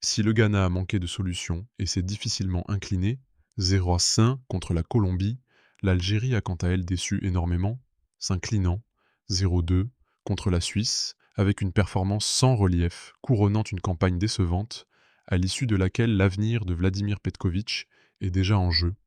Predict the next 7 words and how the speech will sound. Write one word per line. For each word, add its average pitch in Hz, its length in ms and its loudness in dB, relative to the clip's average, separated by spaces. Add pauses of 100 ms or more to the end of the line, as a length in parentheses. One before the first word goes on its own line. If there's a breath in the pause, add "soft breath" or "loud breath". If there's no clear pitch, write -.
(140)
comme 95 200 0
révélé 92 380 0
par - 220 -6
Sport - 320 -6 (100)
News 92 260 -6
Africa 95 400 -6
vendredi. 87 500 -4